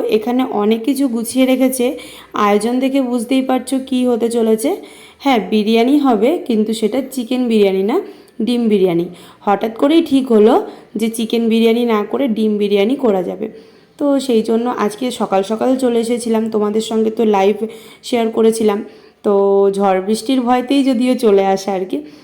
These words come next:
আর এই দেখো, বাবা লিচু আনলে পরে লিচু আর থাকে না, ফ্রিজ থেকে হা-, মানে হাওয়া হয়ে যায় যখন ভাই আর আমি দুজনে মিলে। আর এই দেখো, কেকেআরের খেলা দেখতে বসেছে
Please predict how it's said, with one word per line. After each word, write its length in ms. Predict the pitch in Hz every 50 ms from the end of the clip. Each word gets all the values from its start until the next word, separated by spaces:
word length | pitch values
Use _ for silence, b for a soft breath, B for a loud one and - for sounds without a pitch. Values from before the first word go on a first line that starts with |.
| B B B
আর 140 | 220 220 220
এই 120 | 220 220
দেখো, 320 | 214 214 214 214 214 269 311 349 349 B B B B
বাবা 340 | 220 202 208 202 202 208 226 233
লিচু 360 | 226 220 220 226 220 220 262 262
আনলে 300 | 254 247 247 247 254 240
পরে 220 | 247 269 269 277
লিচু 280 | 262 240 233 220 233 240 240
আর 100 | 240 233 240
থাকে 260 | 226 214 208 208 214
না, 120 | 208 226 247 294 294 294 - -
ফ্রিজ 240 | - 240 226 220 226 -
থেকে 200 | - 220 220 247 240
হা-, 220 | 226 226 214 - -
মানে 160 | 214 208 214
হাওয়া 280 | 208 208 208 202 202 208
হয়ে 220 | 202 202 196 196
যায় 180 | 190 196 190 190
যখন 280 | 202 190 190 - 196 196
ভাই 200 | 190 196 196 196 196 196
আর 80 | 196 196
আমি 140 | 190 196 196
দুজনে 300 | 196 190 185 185 190 185
মিলে। 220 | 190 185 202 202 208 - B B B B B B B B B B B
আর 220 | B 208 208 208 208
এই 140 | 214 226 214
দেখো, 280 | 226 226 226 226 262 285 330 330 B B B B B -
কেকেআরের 460 | 254 233 220 220 - 226 226 226 226 226
খেলা 260 | 233 233 226 226 226
দেখতে 260 | 226 233 233 - 254
বসেছে 460 | 240 233 247 233 247 247 240 - 277